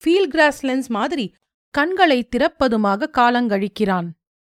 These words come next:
கிராமப்புறத்து பயம். இவன் கண்களுக்கு மரகதம் தென்பட்டாள். வகிடி எடுக்க ஜன்னல் பக்கம் வெளிச்சத்திற்காக நின்றால், தன்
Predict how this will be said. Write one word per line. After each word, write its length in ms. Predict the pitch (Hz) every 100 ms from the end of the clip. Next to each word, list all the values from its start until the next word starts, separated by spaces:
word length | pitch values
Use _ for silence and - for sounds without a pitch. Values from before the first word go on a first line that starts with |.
| _ _ _ _ _ -
கிராமப்புறத்து 800 | 196 254 339 330 254 202 - 247
பயம். 340 | 196 190 190 - _ _ _ _ _ _ 180
இவன் 320 | 196 330 392
கண்களுக்கு 640 | 330 302 285 226 190 285
மரகதம் 600 | 311 196 208 320 208 214
தென்பட்டாள். 720 | 277 233 226 220 190 226 180 - _ _ _ _ _ _ _ _ _ _ 190
வகிடி 360 | 196 285 381
எடுக்க 360 | 359 320 - 294
ஜன்னல் 400 | 214 196 285 349
பக்கம் 360 | 302 - 254 214
வெளிச்சத்திற்காக 880 | 185 311 330 320 - - 240 226 220
நின்றால், 580 | 175 233 294 190 285 _ _ _ _
தன் 280 | - 185 285